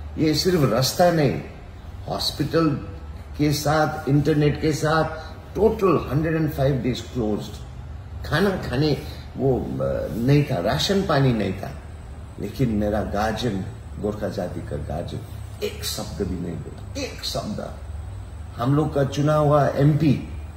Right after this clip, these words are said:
एक शब्द नहीं बोला। दो हज़ार सत्रह का आंदोलन एक सौ पाँच दिन में उस time मोदी जी हम लोग के साथ खड़ा,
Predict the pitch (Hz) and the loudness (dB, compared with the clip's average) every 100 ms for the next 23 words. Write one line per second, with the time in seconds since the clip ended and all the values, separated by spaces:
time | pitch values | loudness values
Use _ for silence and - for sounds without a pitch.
0 | - 185 - - - 98 90 71 - - | -4 0 0 0 -4 -2 -2 -2 -4 -8
1 | - - - - - - - - - - | -10 -12 -12 -14 -14 -16 -14 -14 -14 -14
2 | - - - - - - - - - - | -14 -14 -12 -14 -14 -16 -16 -14 -12 -8
3 | 107 135 147 151 143 - 147 147 143 - | 2 6 6 6 2 0 2 4 2 0
4 | - 139 - 151 139 143 - 127 139 143 | 0 0 2 0 2 -2 0 2 4 4
5 | 147 143 - - 135 123 139 135 110 135 | 4 2 0 -2 -2 0 0 0 4 6
6 | 156 156 139 101 - - - - - - | 6 6 6 2 -4 -12 -14 -16 -10 0
7 | 160 - - 156 156 123 98 - - - | 0 0 2 4 6 4 0 -6 -12 -12
8 | - - - - - - - - - - | -14 -12 -12 -12 -12 -12 -12 -12 -12 -12
9 | - 107 120 143 135 139 - 135 120 117 | -8 0 4 6 8 6 6 4 4 0
10 | 120 113 - 117 - - 180 214 175 | -2 -2 -4 -6 -6 -2 4 6 4